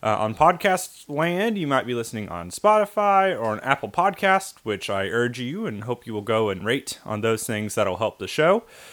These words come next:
and lets me know how I'm doing. Um, if you're listening, of course, on YouTube, you're probably watch-, probably watching the video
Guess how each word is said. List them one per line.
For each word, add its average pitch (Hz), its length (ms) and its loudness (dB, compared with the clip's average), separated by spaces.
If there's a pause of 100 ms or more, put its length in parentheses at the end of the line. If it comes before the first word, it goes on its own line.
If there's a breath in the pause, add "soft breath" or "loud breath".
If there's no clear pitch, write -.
(160 loud breath)
and 104 200 -4
lets 101 220 -2
me 110 80 -2
know 98 220 0
how 98 160 0
I'm 92 160 -4
doing. 156 340 0 (380 loud breath)
Um, 117 260 2
if 117 160 -6
you're 117 140 -2
listening, 127 520 -4
of 110 120 -4
course, 131 240 0
on 107 320 0 (100)
YouTube, 185 500 -2
you're 107 120 -6
probably 120 260 4
watch-, 117 220 2 (160)
probably 127 400 0
watching 107 300 -2
the 104 80 -4
video 131 580 0